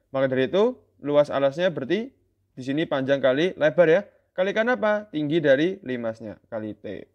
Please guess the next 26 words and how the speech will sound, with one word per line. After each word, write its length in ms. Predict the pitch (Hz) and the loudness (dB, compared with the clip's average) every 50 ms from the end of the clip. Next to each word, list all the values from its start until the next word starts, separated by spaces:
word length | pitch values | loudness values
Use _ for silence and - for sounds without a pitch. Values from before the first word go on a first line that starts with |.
| _ _ _ | _ _ _
Kira-kira 320 | 127 135 139 139 170 180 | 2 2 4 4 4 2
seperti 320 | 175 170 185 160 175 190 208 | 2 0 -4 -2 -2 -2 2
ini 80 | 196 | 2
ya 80 | 180 165 | 2 2
rumusnya 400 | 170 165 170 175 170 190 196 185 | 2 0 -2 -4 -4 0 2 2
ya. 160 | 190 220 220 - _ _ _ _ - | 2 2 0 -6 _ _ _ _ -8
Maka 240 | 156 156 190 202 | -2 2 2 2
sekarang 240 | 202 202 202 208 208 | 4 2 0 0 0
kita 160 | 208 196 214 | -2 -4 -4
sudah 160 | 220 160 175 160 | -4 0 0 0
bisa 320 | 139 139 135 170 175 165 | 0 2 2 2 2 2
kerjakan 400 | 180 151 139 139 127 147 147 151 | 0 0 0 0 0 0 -2 0
soal 240 | 151 147 131 131 117 | 0 0 0 2 2
kali 320 | 131 123 123 123 120 113 | 0 0 0 0 -4 -6
ini. 160 | 107 98 - | -8 -12 -14
Semangat, 400 | - - 139 147 165 185 185 - | -12 -8 -6 0 0 0 0 0
kita 160 | 156 139 143 - | -2 -2 0 0
pasti 240 | 131 127 - 127 | 0 -2 -4 -6
bisa. 320 | 113 113 107 107 104 87 - _ _ _ _ _ _ _ _ _ _ _ _ _ _ _ _ _ _ _ _ _ _ _ _ _ _ _ _ _ _ _ _ _ | -8 -8 -6 -8 -8 -10 -10 _ _ _ _ _ _ _ _ _ _ _ _ _ _ _ _ _ _ _ _ _ _ _ _ _ _ _ _ _ _ _ _ _
Mari 240 | _ 185 190 202 247 | _ 0 0 2 2
kita 240 | 247 226 247 233 269 | 0 0 2 2 2
catat 320 | 269 254 233 220 233 233 | 2 2 -2 -2 -4 -2
dulu 320 | - 190 175 180 202 226 202 | 0 0 0 2 4 4 4
apa 240 | 185 - 196 202 202 | 4 4 2 2 2
yang 80 | 190 | -2
kita 160 | 185 175 196 | 0 2 2